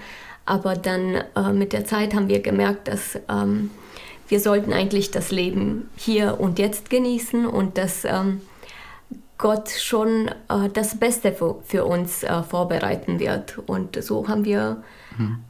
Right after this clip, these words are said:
Speaker 1: angefangen, Gott zu vertrauen und, ähm, ihm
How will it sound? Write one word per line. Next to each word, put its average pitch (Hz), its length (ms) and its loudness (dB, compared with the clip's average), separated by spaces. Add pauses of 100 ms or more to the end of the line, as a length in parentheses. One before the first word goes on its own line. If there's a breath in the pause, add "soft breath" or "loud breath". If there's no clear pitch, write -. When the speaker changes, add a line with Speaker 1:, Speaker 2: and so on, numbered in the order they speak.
(140)
Speaker 1:
angefangen, 240 560 2
Gott 220 260 2
zu - 220 -4
vertrauen 208 680 2
und, 196 460 0
ähm, 202 420 2 (800 soft breath)
ihm 226 500 0